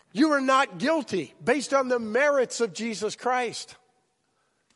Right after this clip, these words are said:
You are not guilty. That's beautiful, beautiful justice. And it's true.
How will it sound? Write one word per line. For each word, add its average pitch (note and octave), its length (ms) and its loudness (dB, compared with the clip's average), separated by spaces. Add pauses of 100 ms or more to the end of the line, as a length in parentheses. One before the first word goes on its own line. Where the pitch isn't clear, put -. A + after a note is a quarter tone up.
(160)
You B3+ 200 -4
are C4+ 80 0
not C4 320 0
guilty. A3 500 -4 (3750)
That's C4 260 -4 (160)
beautiful, A3+ 640 -2 (1300)
beautiful F#3 580 -6
justice. - 680 -16 (1300)
And C#3 100 -16
it's - 160 -10
true. F3 360 -8